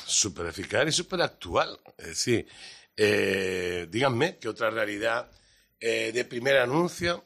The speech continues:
y de acompañamiento, eh, existe ahora mismo en la Iglesia andaluza o en la Iglesia de Córdoba que pueda ofrecer una realidad mejor que la que ofrecen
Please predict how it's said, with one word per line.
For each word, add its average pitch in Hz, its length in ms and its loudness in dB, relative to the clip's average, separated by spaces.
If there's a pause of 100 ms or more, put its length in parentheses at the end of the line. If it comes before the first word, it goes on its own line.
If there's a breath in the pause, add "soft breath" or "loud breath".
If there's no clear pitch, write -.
(100)
y 120 100 -4
de 120 100 2
acompañamiento, 113 1120 -2 (560 soft breath)
eh, 98 1080 0
existe 143 460 2
ahora 107 140 4
mismo 113 380 0
en 101 120 -8
la 92 100 -6
Iglesia 95 920 0 (200)
andaluza 120 520 -2
o 117 40 2
en 104 60 -2
la 90 60 -6
Iglesia 107 280 0
de 87 120 -4
Córdoba 139 400 -2 (760 loud breath)
que 120 160 4
pueda 107 760 2
ofrecer 110 340 -2
una 110 140 2
realidad 101 260 0
mejor 95 260 -8
que 95 80 -8
la 90 120 -6
que 92 80 -12
ofrecen 95 640 -2